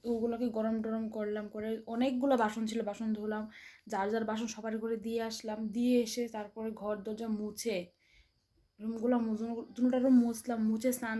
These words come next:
টান সেরে পুজো দিয়ে <clears throat> টিউশনে গেলাম। টিউশন থেকে আসলাম, বিছানাটা না গুছাইনি, আর তারপর বিছানা গুছালাম, গুছিয়ে তারপরে শরীর আর ভালো লাগছে না, আধা ঘন্টা শুলাম। শুয়ে উঠে, উম,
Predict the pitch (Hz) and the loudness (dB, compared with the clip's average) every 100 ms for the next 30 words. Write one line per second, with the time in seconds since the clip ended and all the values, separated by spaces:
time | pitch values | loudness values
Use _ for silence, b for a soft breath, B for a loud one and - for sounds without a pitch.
0 | 220 233 233 226 220 220 240 233 240 196 | -4 -6 -4 -4 -4 -4 -4 -2 -2 -2
1 | 233 240 254 262 B B B B B - | 0 4 2 0 B B B B B -4
2 | 311 294 262 247 254 254 247 196 175 - | 4 8 8 8 4 6 6 6 0 -6
3 | _ _ _ 262 254 269 254 262 247 254 | _ _ _ -2 2 4 4 4 2 0
4 | 285 - b b b 202 226 240 247 247 | -4 -6 b b b -8 -4 0 2 2
5 | 277 254 226 240 247 247 233 233 226 240 | 2 2 2 4 4 4 -2 -2 0 2
6 | 240 233 233 208 196 220 226 247 _ _ | 2 0 -4 -6 -4 -4 -4 -8 _ _
7 | _ _ 208 233 220 247 254 285 - _ | _ _ -8 -8 -2 2 2 2 -8 _
8 | _ _ _ - 226 240 240 254 240 233 | _ _ _ -6 0 2 2 0 0 2
9 | 233 220 202 208 220 220 226 262 277 269 | 0 -2 -4 -4 -6 -4 0 2 2 0
10 | 254 233 220 240 - 240 240 233 220 233 | -2 -2 -2 -2 -4 0 2 2 0 -4
11 | 240 220 | -4 -6